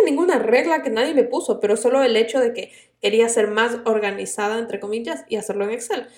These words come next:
Dije como, "No, ¿sabes qué? Voy a salirme de aquí, voy a hacerlo lo más divertido posible".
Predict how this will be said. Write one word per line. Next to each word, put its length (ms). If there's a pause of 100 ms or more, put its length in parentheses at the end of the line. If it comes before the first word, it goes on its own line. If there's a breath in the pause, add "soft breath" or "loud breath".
(500 loud breath)
Dije 280
como, 180
"No, 240
¿sabes 280
qué? 240
Voy 160
a 80
salirme 600
de 60
aquí, 420
voy 320
a 60
hacerlo 580
lo 240
más 280
divertido 640
posible". 540